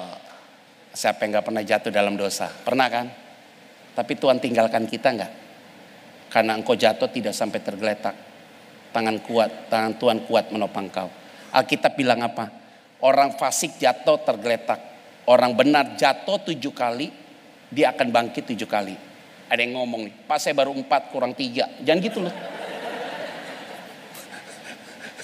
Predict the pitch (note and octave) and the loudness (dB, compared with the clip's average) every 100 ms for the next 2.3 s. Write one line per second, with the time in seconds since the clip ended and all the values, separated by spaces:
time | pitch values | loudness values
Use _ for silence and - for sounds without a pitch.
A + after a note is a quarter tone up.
0 | - - - - - - - - - - | -12 -12 -10 -10 -10 -10 -10 -10 -8 -8
1 | - - - - - - - - - - | -10 -10 -12 -10 -8 -8 -8 -10 -10 -12
2 | - - - | -6 0 2